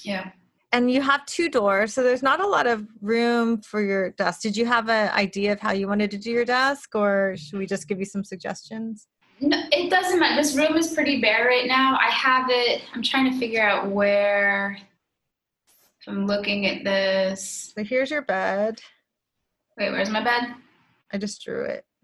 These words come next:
Speaker 1: Okay, yeah. So right now I ha-, actually have it in that little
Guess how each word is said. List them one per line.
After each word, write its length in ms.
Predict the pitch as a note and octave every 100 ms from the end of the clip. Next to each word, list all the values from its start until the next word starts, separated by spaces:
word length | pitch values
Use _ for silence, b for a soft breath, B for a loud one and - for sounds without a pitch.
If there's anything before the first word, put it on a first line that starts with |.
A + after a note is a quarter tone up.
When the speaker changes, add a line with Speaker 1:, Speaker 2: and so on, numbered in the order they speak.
| G#3 -
Speaker 1:
Okay, 420 | G#3+ G#3+ - B2
yeah. 200 | G#2+ - - B B
So 200 | C#4 B3+
right 240 | C#4 C4
now 220 | C#4 C4+
I 60 | B3+
ha-, 320 | A#3+ - A#3 -
actually 420 | A3 - A#3 A3+
have 280 | A3 G#3 G#3
it 200 | F#3+ -
in 240 | G3 G#3
that 260 | G3 F#3 F#3+
little 400 | F#3+ F#3 F3+